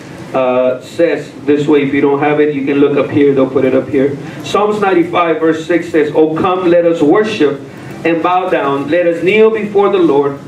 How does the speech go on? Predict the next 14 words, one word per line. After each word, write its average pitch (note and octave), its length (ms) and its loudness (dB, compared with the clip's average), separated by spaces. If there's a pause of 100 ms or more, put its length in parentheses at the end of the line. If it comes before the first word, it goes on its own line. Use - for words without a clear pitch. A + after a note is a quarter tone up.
(260)
our D#3 440 -2 (240)
Maker." D3 600 0 (420)
Amen. D3 520 -2 (260)
We, D#3 360 0
I F3+ 120 -2
told G#3 300 0
you G#3+ 80 2
last G3 320 -2
week G3+ 380 0 (200)
that D#3+ 380 -2 (360)
we F#3 200 2
had G3 260 0
to - 60 0
learn G#3 600 0